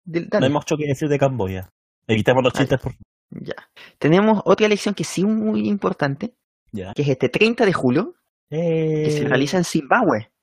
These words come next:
Speaker 1: Se
Speaker 2: Oh,
Speaker 1: realiza
Speaker 2: qué importante. Ah, ¿verdad que impor-, son
Speaker 1: No,
Speaker 2: importantes?
Speaker 1: pero
Speaker 2: Porque
Speaker 1: ¿cómo?
Speaker 2: por fin hay elecciones en Zimbabue.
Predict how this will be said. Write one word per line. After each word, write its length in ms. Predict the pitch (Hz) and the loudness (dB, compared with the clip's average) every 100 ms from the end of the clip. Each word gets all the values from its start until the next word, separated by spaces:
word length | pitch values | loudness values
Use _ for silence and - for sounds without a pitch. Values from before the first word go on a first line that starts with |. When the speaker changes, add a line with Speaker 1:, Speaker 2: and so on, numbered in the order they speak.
| _ | _
Speaker 1:
Se 160 | - - | -2 4
Speaker 2:
Oh, 80 | 143 | 8
Speaker 1:
realiza 360 | 220 220 151 | 10 8 4
Speaker 2:
qué 60 | 143 | -2
importante. 1080 | 135 - 135 127 - _ 180 226 240 196 - | -4 0 4 4 0 _ 4 6 6 4 0
Ah, 160 | 104 123 | -2 -2
¿verdad 280 | 117 117 127 | 0 -2 -4
que 280 | 120 110 104 - 110 | -8 -8 -10 -12 -12
impor-, 280 | 101 101 | -8 -8
son 140 | - - | -4 -2
Speaker 1:
No, 120 | 101 | 2
Speaker 2:
importantes? 300 | 98 104 117 | 4 4 4
Speaker 1:
pero 80 | 110 | 2
Speaker 2:
Porque 220 | 110 107 | 2 0
Speaker 1:
¿cómo? 60 | - _ _ _ | -4 _ _ _
Speaker 2:
por 260 | 127 139 135 | 4 4 4
fin 720 | - - 220 285 330 156 107 - | 0 2 6 6 6 4 0 -4
hay 140 | 156 | 0
elecciones 500 | 156 151 - 165 156 | 0 0 0 0 0
en 60 | 156 | -4
Zimbabue. 500 | - 131 127 170 | -6 -8 -8 -8